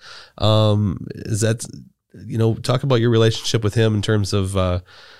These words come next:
you know, do you compare yourself to him college hockey wise? Uh,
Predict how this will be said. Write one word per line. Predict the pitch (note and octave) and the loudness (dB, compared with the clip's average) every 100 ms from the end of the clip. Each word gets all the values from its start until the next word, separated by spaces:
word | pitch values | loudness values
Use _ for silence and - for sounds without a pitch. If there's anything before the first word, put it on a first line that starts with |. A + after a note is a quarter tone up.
| _ _ - | _ _ -2
you | G#2 | 2
know, | G2 F#2+ - - _ _ - | 4 2 -4 -18 _ _ -8
do | G#2 | -6
you | |
compare | - G2 A2 A2 | -2 2 4 4
yourself | G#2 A2+ G#2+ | 2 2 0
to | - | 2
him | G#2+ G#2 | 2 2
college | - F#2+ F#2+ | 0 2 2
hockey | A2 A2+ G#2+ | 2 2 0
wise? | G#2 G#2+ G#2 G#2 G#2 F#2 | 0 2 4 4 2 0
Uh, | G2 F#2 F2 F2 | 0 0 0 -2